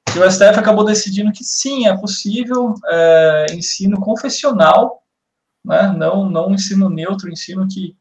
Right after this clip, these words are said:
no sentido de catolicismo, no sentido de, de evangélico, no sentido de, de umbanda, contanto que o ensino seja facultativo,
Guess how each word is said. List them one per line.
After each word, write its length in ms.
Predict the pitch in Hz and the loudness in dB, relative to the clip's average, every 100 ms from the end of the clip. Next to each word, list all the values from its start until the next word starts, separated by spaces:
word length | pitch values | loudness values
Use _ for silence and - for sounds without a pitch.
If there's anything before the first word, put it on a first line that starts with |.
| _ | _
no 240 | - 185 170 | -12 -10 -8
sentido 420 | - 190 202 196 | -8 -6 -4 -4
de 120 | 190 | -2
catolicismo, 920 | - 190 185 175 - - 180 214 190 | -4 -4 -4 -6 -6 -6 -2 -2 -2
no 80 | 165 | -4
sentido 380 | - 165 190 185 | -6 -6 -6 -6
de, 180 | 160 156 | -6 -6
de 160 | 151 | -4
evangélico, 880 | 156 165 160 147 180 202 202 165 160 | -4 -4 -4 0 4 4 2 -4 -12
no 80 | 156 | -12
sentido 400 | 160 160 170 170 | -12 -10 -10 -10
de, 400 | 156 156 143 143 _ _ _ | -10 -8 -10 -12 _ _ _
de 60 | 165 | -6
umbanda, 560 | 170 160 180 220 240 240 - _ _ | -4 0 2 2 0 -6 -20 _ _
contanto 400 | - 190 196 220 | -2 2 4 4
que 60 | 208 | 2
o 40 | |
ensino 220 | 220 220 208 | 0 2 2
seja 300 | 196 190 190 | 2 0 2
facultativo, 960 | 190 190 190 214 214 - 220 247 285 | 0 0 -2 -2 -2 -4 -4 -4 -12